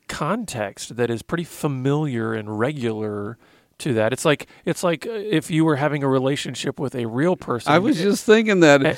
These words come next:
Speaker 2: Man, you're talking about a friendship, aren't you?
Speaker 1: Well, and I was gonna say, if you, if you had a,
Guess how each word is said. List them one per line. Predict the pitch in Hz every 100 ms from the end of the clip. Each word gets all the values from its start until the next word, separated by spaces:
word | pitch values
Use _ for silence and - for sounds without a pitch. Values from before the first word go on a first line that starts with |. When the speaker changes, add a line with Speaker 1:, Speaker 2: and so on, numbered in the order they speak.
| -
Speaker 2:
Man, | 170 208
you're | 185 165
talking | 180 190 180
about | 156 135
a | -
friendship, | 175 214 277 - 104 -
aren't | 131 135 170
you? | 185
Speaker 1:
Well, | 214 202
and | 185
I | 190
was | 180
gonna | 170
say, | - 165 156
if | 143
you, | 202 254 170 156
if | 156
you | 170
had |
a, | 185